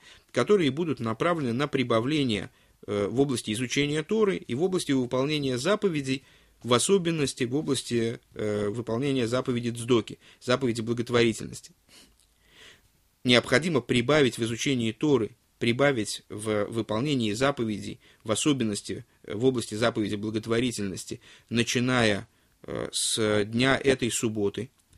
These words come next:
разрешённым образом, подчёркивает Ребе, и тем более на исходе субботы,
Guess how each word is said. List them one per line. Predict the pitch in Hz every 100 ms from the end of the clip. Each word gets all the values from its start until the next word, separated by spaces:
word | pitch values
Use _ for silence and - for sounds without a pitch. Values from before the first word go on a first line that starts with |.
| _ _ _ _
разрешённым | 113 120 127 113 131 120 113 113
образом, | 107 104 107 107
подчёркивает | 107 - 104 110 107
Ребе, | 117 107 - - _ _ _ _ _ - _ _ _ _ -
и | 127
тем | 135 117
более | 139 196 143
на | 127 120
исходе | 110 - 170 170 156
субботы, | - 127 117 104 104 -